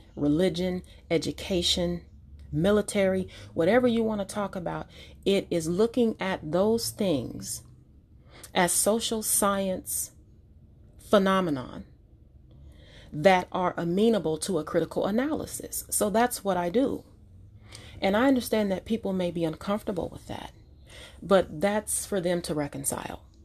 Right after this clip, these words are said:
right? Because we all have a lane that we're in, and we all have work that we're doing.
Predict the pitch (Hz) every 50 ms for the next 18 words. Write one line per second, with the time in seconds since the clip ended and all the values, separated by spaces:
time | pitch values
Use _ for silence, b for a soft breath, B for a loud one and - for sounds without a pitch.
0 | - - - 156 156 151 - 180 - 208 180 175 190 196 208 208 214 214 202 202
1 | 180 175 165 165 175 175 175 151 - - - - - - 151 165 160 139 147 160
2 | 156 156 160 170 156 - - - - 156 156 156 170 180 180 180 175 180 170 160
3 | - 156 170 180 175 175 - - 151 - - 160 160 151 180 202 208 175 - -